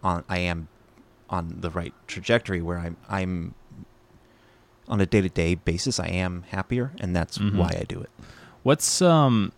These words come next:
Speaker 2: so, like, can you, can you say specifically, like, what, 'cause f-, I'll do, I mean, I, I meditate in the morning, but, uh, and basic, and I've gone through different little, little types over the, the years where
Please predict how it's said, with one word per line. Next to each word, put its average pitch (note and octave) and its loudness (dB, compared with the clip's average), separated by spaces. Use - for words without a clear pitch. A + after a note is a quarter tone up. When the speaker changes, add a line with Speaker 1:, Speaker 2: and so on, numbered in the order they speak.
Speaker 2:
so, D3 4
like, A#2+ 2
can - 4
you, G3+ 4
can D3+ 4
you D#3+ 8
say C3+ 6
specifically, G#2+ 2
like, G2 2
what, G#2+ 2
'cause C3 4
f-, - -10
I'll D3 8
do, D3+ 6
I B2 2
mean, C3 6
I, C#3 4
I C#3 6
meditate C#3 6
in F#2+ 0
the G2 2
morning, F#2 2
but, A2+ 2
uh, F2+ 6
and B2+ 6
basic, D3 6
and C3 2
I've D3 4
gone C3+ 8
through A#2 2
different G2+ 2
little, F#2 4
little G2 4
types - 0
over E2+ 0
the, D2+ 0
the E2 -2
years D#2+ 0
where D#2 -2